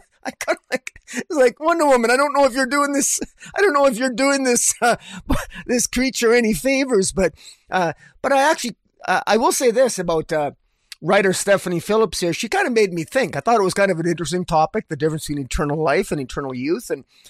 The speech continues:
how that could, uh, and you mentioned it earlier, uh, Jace, about how it's, isn't it funny how Amazons are immortal, but yet they seem to, they seem to age to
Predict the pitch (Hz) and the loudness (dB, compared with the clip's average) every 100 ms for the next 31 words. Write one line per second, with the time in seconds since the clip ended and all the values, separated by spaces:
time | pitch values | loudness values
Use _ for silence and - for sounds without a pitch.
0 | _ 151 156 156 - 143 117 _ _ _ | _ -2 0 0 -2 -6 -8 _ _ _
1 | _ - 180 - 202 247 269 226 226 190 | _ -2 0 2 2 4 2 2 0 4
2 | 220 302 233 170 151 143 135 123 156 151 | 4 4 4 4 4 4 2 0 -2 -2
3 | - 147 143 135 151 139 - - 160 - | -2 -2 -2 0 2 0 -2 -8 -6 0
4 | 220 226 190 226 226 202 175 190 202 180 | 2 2 2 2 4 4 4 2 2 0
5 | 175 170 147 - - 165 160 180 247 196 | 0 0 -4 -8 0 2 4 6 6 4
6 | 147 170 160 165 160 - 247 226 165 123 | 2 0 2 0 0 0 0 0 -2 -4
7 | _ - 160 - 269 233 - 202 208 - | _ -4 -2 0 0 0 2 2 2 -2
8 | 196 | -2